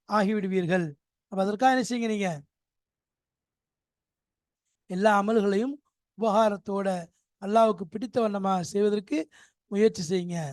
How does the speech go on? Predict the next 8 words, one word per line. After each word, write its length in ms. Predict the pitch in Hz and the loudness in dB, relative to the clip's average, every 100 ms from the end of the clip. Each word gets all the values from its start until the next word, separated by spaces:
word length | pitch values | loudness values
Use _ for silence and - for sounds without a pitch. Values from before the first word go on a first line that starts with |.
| - _ _ _ _ _ _ _ _ _ _ _ _ _ _ _ _ _ _ _ _ _ _ _ _ _ _ _ _ _ _ _ _ _ _ _ - | -14 _ _ _ _ _ _ _ _ _ _ _ _ _ _ _ _ _ _ _ _ _ _ _ _ _ _ _ _ _ _ _ _ _ _ _ -10
எந்த 160 | 214 233 | -2 0
விதமான 420 | 220 214 214 220 285 277 _ _ _ _ _ _ _ _ _ _ _ _ _ _ _ _ _ _ _ _ _ _ _ _ _ _ _ _ _ _ _ _ _ _ _ | 0 0 2 4 2 0 _ _ _ _ _ _ _ _ _ _ _ _ _ _ _ _ _ _ _ _ _ _ _ _ _ _ _ _ _ _ _ _ _ _ _
இதுவும் 240 | 214 240 202 | -4 -2 0
செய்யாதீங்க. 360 | 220 220 196 | 4 4 2
உங்களுடைய 220 | 202 190 175 | -2 -2 0
குணங்கள் 400 | 214 233 226 202 | 2 2 0 -2
நல்ல 120 | 202 | -4
குணமாக்கிக்கோங்க. 720 | 196 202 196 185 202 185 185 | -4 -6 -6 -6 -8 -6 -6